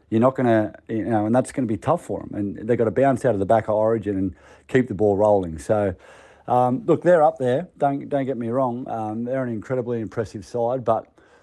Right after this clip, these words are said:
um, you know, this is the first real challenge they've faced, and we're gonna see how they bounce out of that. But they're doing great. Uh, they're a great team to watch. They've got a lot of exciting players in the team.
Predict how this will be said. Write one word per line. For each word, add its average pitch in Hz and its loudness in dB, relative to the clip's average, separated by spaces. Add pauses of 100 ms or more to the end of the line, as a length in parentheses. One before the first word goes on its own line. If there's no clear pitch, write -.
(200)
um, 104 -2 (120)
you 120 -6
know, 107 0
this 123 -4
is 117 -8
the 113 -6
first 113 -2
real 110 -2
challenge 98 -2
they've 95 -6
faced, - -10 (120)
and 92 -4
we're 95 -2
gonna 98 -2
see 101 0
how 95 4
they 92 0
bounce 95 0
out 92 2
of 87 -2
that. 87 -4
But 101 -4
they're 101 -4
doing 104 0
great. 104 4 (160)
Uh, 92 -4
they're 95 -2
a 87 -6
great 104 0
team 98 -4
to 87 -4
watch. 101 -2
They've 92 -6
got 92 -2
a 92 -2
lot 98 -2
of 90 -6
exciting 92 -4
players 92 -6
in 90 -2
the 85 -6
team. 92 -6